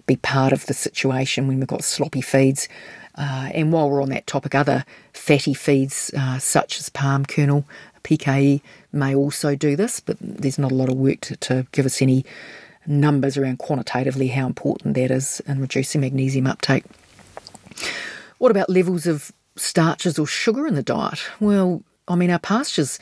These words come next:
don't contain any starch at that time of year, and possibly if,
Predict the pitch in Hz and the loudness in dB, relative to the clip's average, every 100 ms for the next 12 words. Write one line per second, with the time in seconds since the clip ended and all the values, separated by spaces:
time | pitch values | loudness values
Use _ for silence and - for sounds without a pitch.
0 | - - 151 202 - 156 143 135 147 202 | -8 2 2 2 -4 -2 -2 0 2 4
1 | 143 - _ - - 127 233 - 135 - | 2 -2 _ -2 2 2 0 -2 -2 -2
2 | 151 139 131 135 208 254 - 151 139 139 | 0 0 0 0 -2 -4 -4 0 2 0
3 | 135 - 214 - 147 143 135 139 - | -2 -2 -2 0 2 2 2 -2 -6